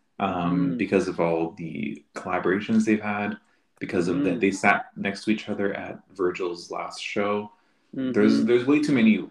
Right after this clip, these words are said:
Speaker 1: things I can point to that signal that Pharrell is Team Ye,
Speaker 2: Yeah.
Speaker 1: and Drake probably takes personal offense to that because I can see Pharrell just, like, not wanting to work with Drake.
Speaker 2: Totally. I, and, like, Drake's never worked with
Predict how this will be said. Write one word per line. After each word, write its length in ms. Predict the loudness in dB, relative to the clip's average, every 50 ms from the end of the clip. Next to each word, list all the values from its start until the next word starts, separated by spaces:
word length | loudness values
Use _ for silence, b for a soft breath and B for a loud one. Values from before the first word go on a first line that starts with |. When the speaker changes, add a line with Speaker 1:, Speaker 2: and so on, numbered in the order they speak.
| _
Speaker 1:
things 220 | _ 0 0 0 -2
I 60 | -6
can 160 | -8 -8 -6
point 240 | -4 -4 -6 -6 -6
to 160 | -6 -6 -4
that 220 | -4 -6 -10 -10 -10
signal 360 | -6 -4 -4 -4 -4 -6 -4
that 280 | -4 -4 -6 -6 -4 0
Pharrell 220 | 2 2 2 0
is 100 | -2 -6
Team 260 | -8 -6 -4 -2 -2 -2 -2
Ye, 360 | -2 0 0 -2 -2 -4 b b b b b b b b _ _
Speaker 2:
Yeah. 160 | -4 -2 -2 0
Speaker 1:
and 460 | 0 0 0 -2 -2 -4 -6 -8 -10 -8 _ 0
Drake 460 | 2 4 4 4 2 0 -4 -16 -20 -18 -10 -2
probably 220 | 2 2 2 2
takes 360 | 2 0 -2 -2 -2 -4 -14 -8
personal 340 | -4 -4 -2 -2 -2 -4
offense 300 | -4 -6 -6 -6 -6 -8
to 80 | -10 -10
that 160 | -10 -8 -6
because 560 | -6 -6 -4 -2 -4 -4 -4 -6 -10 -16 -20 _ _ _ _ _ _ _ _
I 40 | -8 -4
can 120 | -2 -4
see 180 | -2 0 -2 -2
Pharrell 300 | -2 -2 0 0 0 0
just, 180 | -2 -4 -4
like, 140 | -6 -6 -4
not 240 | -2 -2 0 0 0
wanting 220 | 0 -2 -2 -4
to 80 | -4 -6
work 100 | -6 -8
with 120 | -12 -8
Drake. 240 | -6 -6 -6 -8 -10 _ _ b b b b b b _
Speaker 2:
Totally. 460 | -4 -2 0 2 2 0 0 -2 -6 -10 _ _ _ _
I, 300 | 0 2 2 2 2 -2 -4 -2 0
and, 240 | 0 0 0 2 2
like, 180 | 0 0 0
Drake's 280 | -2 -4 -4 -4 -4 -6
never 180 | -6 -6 -4 -4
worked 180 | -6 -8 -8 _
with 120 | -16